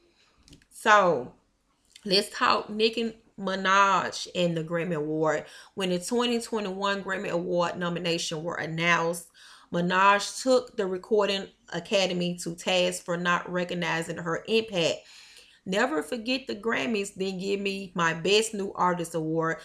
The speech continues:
when I had seven songs charting on Billboard in bigger first week than any female in the last decade. Went on to inspire a generation,"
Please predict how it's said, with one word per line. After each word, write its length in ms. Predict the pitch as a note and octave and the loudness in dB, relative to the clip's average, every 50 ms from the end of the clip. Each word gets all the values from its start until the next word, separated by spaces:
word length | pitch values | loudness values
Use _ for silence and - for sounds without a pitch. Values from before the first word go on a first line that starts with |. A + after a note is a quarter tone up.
| - - - | -18 -10 -6
when 160 | F3 F3+ F#3 | -2 0 2
I 100 | F3+ F#3+ | 4 2
had 280 | G3+ G3+ F3 E3 E3 E3+ | 2 2 0 0 -2 -2
seven 340 | - - G3+ G#3+ A3 G#3+ G#3 | -2 0 0 0 0 -2 -4
songs 880 | - - - A3+ A#3 A#3+ A#3 G#3 F#3+ F3+ F3 F3 F3+ G3 G#3+ A#3 - _ _ _ _ _ | -6 -4 -2 0 0 2 2 2 2 2 2 2 0 0 -2 -4 -8 _ _ _ _ _
charting 520 | - - - A3+ G#3 G3+ - - G#3 G3+ - | -4 2 4 6 6 4 2 -2 -6 -4 -2
on 300 | - F3 E3+ E3+ F3 F3+ | 0 2 2 2 0 0
Billboard 580 | G3 G#3+ A3+ G#3+ F3+ E3+ F3 E3+ E3+ E3 - - | 2 4 6 6 4 4 2 4 4 2 2 0
in 220 | E3+ E3+ E3+ D#3+ | -4 -4 -4 -2
bigger 500 | F3 G#3 B3+ D4+ C4 B3+ B3 A#3+ B3 A#3+ - - _ - | 2 2 2 2 2 0 0 0 0 -2 -4 -10 _ -2
first 380 | - G#3+ G#3 G#3+ A3+ A3 - F#3+ | 2 2 4 4 2 0 -4 -6
week 340 | F#3 G#3 G#3 F#3 - - - - - - | -4 -4 -4 -4 -6 -12 -20 -20 -14 -6
than 180 | - E3+ E3+ - | -2 -2 -2 2
any 240 | - A3 A#3 A#3 A#3 | 4 4 4 4 4
female 460 | A#3 - A#3+ A#3 A3 A3 G#3 G3+ G3 | 0 -2 -2 -2 0 0 0 2 0
in 260 | G3 - - F#3 F#3+ F#3 | 0 0 -2 -2 -2 0
the 100 | F3 E3+ | 0 0
last 360 | F3 F#3 F#3 F#3 F3+ F3+ F3+ | 2 2 2 2 2 0 2
decade. 640 | F#3 F3 E3+ E3+ F3+ F3+ D#3+ D#3 D3+ D#3 D3+ D3 - - - _ _ | 2 2 2 2 2 0 2 2 2 2 0 -4 -8 -12 -20 _ _
Went 280 | - A3 B3+ D4+ - - | 2 4 4 4 4 2
on 220 | A3+ A3+ A3+ A3 A3 | 2 2 2 2 0
to 120 | - A3 | -2 -4
inspire 600 | G3 F#3+ F3+ - - G3+ G3 G3 G3 G3 F#3+ - - | -4 -6 -6 -4 0 2 4 4 4 2 0 -2 -2
a 240 | F3 F3 E3+ E3 F3+ | -2 -2 -2 -2 -4
generation," 840 | E3+ F3+ G3 G3 F#3 F3+ F3+ F#3 E3+ E3+ E3+ - - D#3+ D3+ D#3 D#3 | -6 -4 -4 -4 -2 -2 0 0 0 0 0 -2 -4 -4 -4 -6 -6